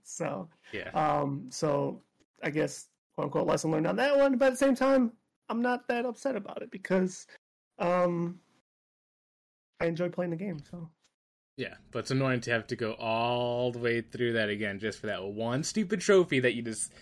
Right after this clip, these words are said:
Speaker 2: you accidentally missed one time, and you can't go back and choose that specific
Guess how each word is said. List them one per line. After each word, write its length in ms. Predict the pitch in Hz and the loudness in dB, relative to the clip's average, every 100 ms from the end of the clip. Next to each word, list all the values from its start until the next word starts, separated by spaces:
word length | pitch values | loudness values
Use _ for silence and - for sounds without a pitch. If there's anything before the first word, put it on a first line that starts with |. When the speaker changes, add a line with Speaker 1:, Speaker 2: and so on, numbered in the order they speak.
| - | -14
Speaker 2:
you 140 | 120 123 | -8 -4
accidentally 680 | 113 139 175 - 175 185 180 | 2 2 2 0 -2 -2 -2
missed 320 | 175 175 156 - | 0 0 -2 -6
one 340 | 123 131 175 | -4 -2 -2
time, 460 | 214 220 160 107 110 | -2 0 2 0 -4
and 120 | 113 | -6
you 80 | 113 | -4
can't 220 | 127 123 | -2 -2
go 120 | 135 | -2
back 300 | 131 127 117 | -2 -2 -4
and 100 | 113 | -6
choose 200 | 107 117 | -6 -6
that 140 | 107 98 | -6 -8
specific 380 | - 104 - | -12 -16 -14